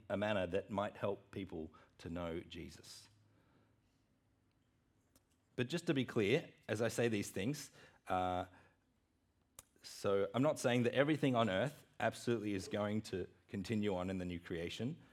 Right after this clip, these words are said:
I'm not even saying that we should care for material things so much because, you know, it's the stuff that the new creation is gonna be made with. Uh, God is able to fix those things, uh, and change them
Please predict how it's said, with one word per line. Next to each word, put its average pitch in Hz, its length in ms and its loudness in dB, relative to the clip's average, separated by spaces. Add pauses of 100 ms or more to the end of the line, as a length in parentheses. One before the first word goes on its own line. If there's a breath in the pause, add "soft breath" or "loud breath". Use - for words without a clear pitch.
(220 loud breath)
I'm 113 80 0
not 143 160 8
even 123 240 4
saying 117 340 4
that 120 80 2
we 107 80 2
should 101 240 -2
care 117 240 4
for 113 140 0
material 120 500 4
things 85 400 -10 (280 loud breath)
so 117 200 2
much 104 420 0
because, 98 440 -2
you 110 80 0
know, 92 80 -2
it's - 220 -10
the - 100 -8
stuff - 400 -4
that 92 100 -8
the 95 160 -2
new 98 180 -2
creation 101 460 -4
is 92 80 -8
gonna 95 160 -6
be 90 140 -6
made 95 380 -2 (300 loud breath)
with. - 300 0 (420 soft breath)
Uh, 90 180 0
God 117 260 4
is 107 140 -4 (560)
able 123 180 2
to 120 40 4
fix 135 300 0
those 113 240 2
things, 135 460 0 (420 loud breath)
uh, 90 280 0 (100)
and 92 200 0
change 123 380 0
them 120 280 -2